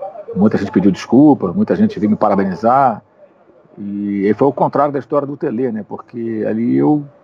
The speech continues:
eu não pensei duas vezes antes de manifestar o meu ponto de vista, que não era um mero achismo, era uma opinião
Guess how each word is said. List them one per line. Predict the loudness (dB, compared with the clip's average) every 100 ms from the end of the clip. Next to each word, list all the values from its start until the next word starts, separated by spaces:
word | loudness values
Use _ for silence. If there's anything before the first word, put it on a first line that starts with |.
| _ -20 _ _ -8
eu | -4
não | -2 -2
pensei | 0 0 2 2
duas | 2 2
vezes | 0 0
antes | -4
de | -2
manifestar | -2 0 0 2
o |
meu | 2
ponto | 2 0 -4
de | -8
vista, | -10 -12 -8
que | -4
não | 0
era | 0 0
um | 0 -2
mero | 0 0 0
achismo, | -2 -8 -10 -12
era |
uma | -12
opinião | -10 -8 -8